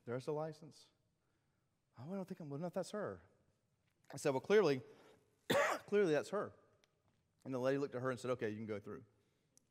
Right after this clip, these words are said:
I was like, "Thank you," 'cause I was about to leave my wife in, in California. So anyhow, no, I don't think I would have left her there.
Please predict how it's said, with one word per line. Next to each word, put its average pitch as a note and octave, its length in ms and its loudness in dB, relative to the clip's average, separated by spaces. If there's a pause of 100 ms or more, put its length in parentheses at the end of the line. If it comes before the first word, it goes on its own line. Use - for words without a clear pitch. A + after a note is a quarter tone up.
(1200)
I D#3 60 -8
was C#3+ 80 -6
like, C#3 100 -4
"Thank G3 220 2
you," A#2 160 -2 (240)
'cause A2+ 120 -4
I C3 40 2
was B2+ 80 -2
about C#3 140 2
to C#3 60 0
leave D3+ 160 -2
my D3+ 60 4
wife D3 280 4
in, B2 180 -6 (500)
in C3 140 -2
California. D3 580 2
So B2+ 140 -4
anyhow, A2 340 -4 (1080)
no, A#2 120 -6
I A2 100 2
don't B2+ 120 -2
think A#2 140 -4
I A2+ 60 0
would A2 80 0
have G#2+ 80 -4
left G2+ 160 -8
her F#2 100 -6
there. G#2 280 -6